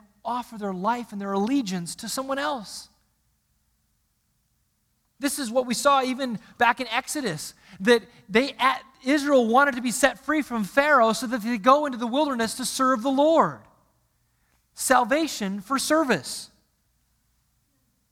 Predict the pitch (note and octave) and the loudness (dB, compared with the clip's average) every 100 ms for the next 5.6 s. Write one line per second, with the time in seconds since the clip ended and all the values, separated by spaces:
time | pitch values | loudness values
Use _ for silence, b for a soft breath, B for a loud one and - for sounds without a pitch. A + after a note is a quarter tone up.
0 | _ _ _ _ - G#3 - C4+ C#4+ C#4 | _ _ _ _ -6 -4 0 -2 -2 -8
1 | - G#3 - - C4+ C4+ - G#3+ A3+ A3 | -8 -10 -8 -4 -2 -2 -4 0 0 -2
2 | - F#3 G3 D3+ B B - B3 D4 - | -6 -2 0 -2 B B 4 6 6 4
3 | C#4 A#3 A#3 C4 B3+ A3 G3 C#4 - A#3 | 0 0 0 -2 -2 -2 0 0 0 0
4 | G3 G3+ D#3+ - - _ _ _ _ _ | 2 2 0 -12 -16 _ _ _ _ _
5 | _ _ - A3+ A3 | _ _ 2 2 2